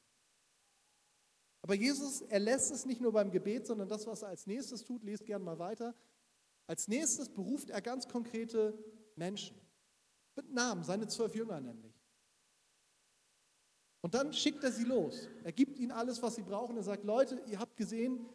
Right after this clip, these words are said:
bei mir, wie es läuft. Ich sende euch aus. Ihr seid ein Teil dieses wunderbaren göttlichen Planes. Ihr dürft meinen Dienst fortführen.“ Ich möchte kurz über das Herz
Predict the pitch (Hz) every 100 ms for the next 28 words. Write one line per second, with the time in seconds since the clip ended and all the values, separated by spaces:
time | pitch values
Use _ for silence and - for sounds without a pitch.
0 | - 165 175 240 262 240 226 - 202 226
1 | 233 - - _ _ _ _ _ 262 262
2 | 226 185 226 247 214 202 196 196 220 214
3 | - - - - _ 233 285 240 254 233
4 | 196 - 220 233 202 185 170 196 247 226
5 | 202 185 185 185 - - - - 185 190
6 | 185 180 - 147 127 113 110 - _ _
7 | _ 214 254 - 233 233 208 196 180 190
8 | 214 214 - - - _ _ - 196 202
9 | 202 - 113 208 - _ _ _ _ _
10 | _ _ _ _ _ _ _ _ _ _
11 | _ _ _ _ _ _ _ _ _ -
12 | 254 254 - 254 254 214 196 196 208 220
13 | 226 -